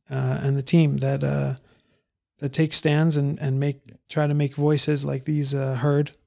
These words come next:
Speaker 2: to, to a wide, large community. Um, is there anything else you wanna say to, to the listeners? Any,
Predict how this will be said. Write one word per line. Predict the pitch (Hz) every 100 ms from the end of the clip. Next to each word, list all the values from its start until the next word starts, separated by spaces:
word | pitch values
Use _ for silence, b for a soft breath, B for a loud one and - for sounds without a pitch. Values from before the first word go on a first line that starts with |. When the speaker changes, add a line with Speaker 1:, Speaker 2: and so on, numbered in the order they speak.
| _ -
Speaker 2:
to, | 139 139 135 139
to | - 143
a | 139
wide, | 135 139 143 143 - _ _ _
large | 139 143 147 143
community. | - 160 156 135 139 b b b b b
Um, | 139 139
is | 139
there | 151
anything | 165 160
else | 151 -
you |
wanna | 143 143
say | 135 160 147
to, | - 147 139 143 -
to | -
the | 131
listeners? | 165 180 170 160 147
Any, | 147 147 143 143